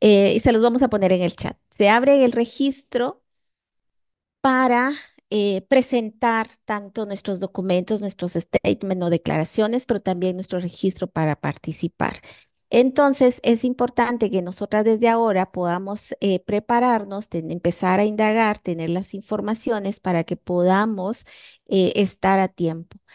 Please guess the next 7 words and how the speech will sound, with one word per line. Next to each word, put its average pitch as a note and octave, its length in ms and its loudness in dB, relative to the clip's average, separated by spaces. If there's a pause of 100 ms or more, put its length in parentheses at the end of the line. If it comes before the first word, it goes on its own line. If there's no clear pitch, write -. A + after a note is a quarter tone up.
(160)
Además, B3 520 4
tenemos A#3 420 0
que B3 140 -2
gestionar A3+ 720 -4 (220)
recursos A3 800 -4
para F3 340 0
poder, G3+ 840 -2